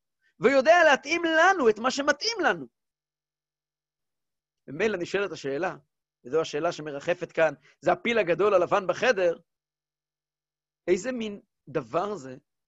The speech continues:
לכתוב ספר, טניה, ספר, שייתן הדרכות לכל כך הרבה סוגי אינדיבידואלים, לכל כך הרבה שנים. הספר הזה נכתב לפני מאתיים חמישים,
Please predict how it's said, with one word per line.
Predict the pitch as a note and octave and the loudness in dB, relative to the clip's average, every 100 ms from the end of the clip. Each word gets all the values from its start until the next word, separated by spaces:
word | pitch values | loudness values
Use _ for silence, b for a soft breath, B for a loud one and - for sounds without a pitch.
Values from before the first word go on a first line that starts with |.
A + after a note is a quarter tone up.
| _ _ _ | _ _ _
לכתוב | C#3+ - A3 | -18 -2 -2
ספר, | D#3+ - - - D3+ - D#3+ - _ _ _ _ _ _ _ _ _ _ - | -2 -12 -8 -4 -4 -2 -4 -4 _ _ _ _ _ _ _ _ _ _ -10
טניה, | C3+ C3+ D#3 - _ _ _ | -10 -8 -12 -16 _ _ _
ספר, | - - E3+ F3 - - _ _ _ _ _ - | -4 0 0 2 0 -4 _ _ _ _ _ -12
שייתן | - F#3+ A3 C#4 | -8 -2 0 0
הדרכות | D#4 A#3+ - F3+ F#3 - _ _ _ _ _ _ | -2 -2 -2 -2 -4 -14 _ _ _ _ _ _
לכל | C#3+ - F3+ G#3 | -16 -2 0 2
כך | A#3+ | -2
הרבה | A3 F3 F3 | -2 -4 -4
סוגי | F3 F3+ | -6 -6
אינדיבידואלים, | D#3+ D#3+ D#3+ F3 G3+ D3+ B2 B2 _ _ _ _ _ _ _ _ _ _ _ - | -6 -6 -8 -8 -6 -6 -8 -16 _ _ _ _ _ _ _ _ _ _ _ -16
לכל | C#3 F3 G3+ | -2 0 0
כך | A#3+ | 0
הרבה | A#3+ F#3 | -2 -2
שנים. | F3+ - D3+ C3 D#3 _ _ _ _ _ | -4 -6 -8 -12 -18 _ _ _ _ _
הספר | - F3+ | -8 -2
הזה | B3+ B3 | 0 0
נכתב | G#3 - | -2 -2
לפני | G3+ G#3 G3+ | -2 -4 -10
מאתיים | F3 - D#3 C#3+ F3 | -8 -6 -2 -2 -4
חמישים, | E3+ F#3 F3 - | -8 -8 -8 -12